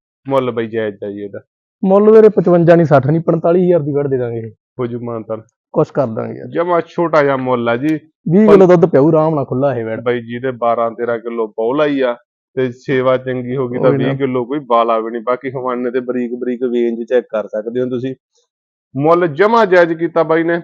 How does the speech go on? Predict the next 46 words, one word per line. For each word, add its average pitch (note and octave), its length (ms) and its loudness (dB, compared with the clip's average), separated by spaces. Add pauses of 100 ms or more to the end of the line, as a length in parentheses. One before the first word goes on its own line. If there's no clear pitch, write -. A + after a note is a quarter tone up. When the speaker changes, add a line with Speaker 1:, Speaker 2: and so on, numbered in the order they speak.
Speaker 1:
ਪੰਤਾਲੀ D#3+ 640 2
ਹਜ਼ਾਰ F3+ 260 2
'ਚੋਂ E3 160 -4
ਛੋੜ C#3 280 -2
ਛੱਪਾ C3+ 360 0
ਹੋ B2 140 -2
ਜੂ। D3 220 -6
ਜੇ D3+ 200 0
ਹੋਰ B2 280 -4
ਕਿਸੇ B2 280 -4
ਕੋਲ A#2+ 240 -6
ਹੁੰਦੀ, B2 320 -6
ਪਚਵੰਜਾ A#2 640 -6
ਮੰਗਣਾ A2 440 -12
ਸੀ A#2 120 -12
ਬਸ। A#2 160 -8 (420)
ਜਮਾਂ C#3+ 260 -2
ਛੋਟਾ C#3 320 -2
ਜਿਹਾ C#3 140 2
ਮੁੱਲ B2 300 -2
ਆ। B2+ 60 0
ਬਾਕੀ B2 280 -4
ਗਰਮੀਆਂ A#2 440 -4
ਦਾ A#2 80 -2
ਤੋਹਫਾ, A#2 360 -6
ਮੱਝਾਂ C3 420 -2
'ਚ C#3 60 -10
ਹੀ C#3 60 -6
ਦੁੱਧ B2 240 -4
ਗਿਣਿਆ A#2+ 300 -6
ਜਾਣਾ। A2+ 200 -6
ਚਿੱਟਾ A#2+ 440 -2
ਤੁਹਾਨੂੰ B2 280 -6 (420)
ਧਾਰਾ D3+ 240 4
ਮਾਰ B2 260 0
ਕੇ A#2+ 160 -4
ਵੀ A#2+ 60 -6
ਦਿਖਾਤੀਆਂ A#2 580 -4
ਵੀ G#2+ 120 -10
ਆ। A2+ 40 -2
Speaker 2:
ਬਾਕੀ C3 220 0
ਵੀ C3 120 -2
ਥੱਲੋਂ B2 340 -2
ਬਹੁਤ B2 260 -4
ਖੁੱਲੀ A#2+ 320 -4
ਆ। A2+ 40 -6